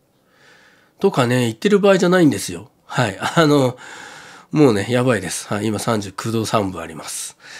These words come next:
えー、黄砂が吹くと高熱が出るというね、このループ、そして喘息、咳喘息、発作。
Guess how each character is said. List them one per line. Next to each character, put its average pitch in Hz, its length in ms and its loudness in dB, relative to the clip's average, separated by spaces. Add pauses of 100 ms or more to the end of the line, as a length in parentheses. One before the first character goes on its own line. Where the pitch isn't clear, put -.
(640)
え 104 560 -2
ー、 - 40 -14
黄 120 200 -2
砂 104 120 -6
が 95 120 -10
吹 107 160 -10
く - 60 -12
と 90 120 -10
高 104 240 -2
熱 95 240 -6
が 92 100 -10
出 92 140 -10
る 90 80 -12
と 95 120 -18
い 87 40 -16
う 87 80 -16
ね、 92 160 -10
こ - 140 -6
の 104 120 -4
ル 104 220 -4
ー 92 40 -14
プ、 104 380 -12
そ 110 140 -6
し - 60 -8
て 107 80 -2
喘 107 240 -2
息、 110 240 -8
咳 110 220 -8
喘 117 180 -2
息、 104 180 -10
発 107 240 -4
作。 - 340 -4